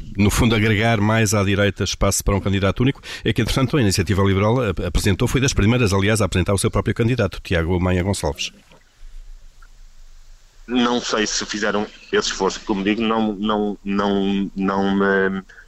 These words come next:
Speaker 2: imiscuo hoje em dia na, nas decisões políticas da ial.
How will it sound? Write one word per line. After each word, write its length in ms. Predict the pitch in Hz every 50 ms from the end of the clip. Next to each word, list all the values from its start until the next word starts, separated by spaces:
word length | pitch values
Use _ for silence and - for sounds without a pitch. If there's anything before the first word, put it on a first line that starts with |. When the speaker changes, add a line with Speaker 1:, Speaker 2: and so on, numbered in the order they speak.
| - - -
Speaker 2:
imiscuo 520 | 101 107 107 101 - - - 117 117 113 -
hoje 180 | - 101 95 110
em 100 | 101 90
dia 220 | 92 104 107 104 - - - - -
na, 540 | 92 95 101 98 92 92 92 92 92 90 87 -
nas 320 | 95 98 104 101 95 92
decisões 360 | - - - 95 85 101 101
políticas 440 | - - 92 85 - - 95 90 - - - - _ - - _ - -
da 100 | - -
ial. 240 | 85 80 73 73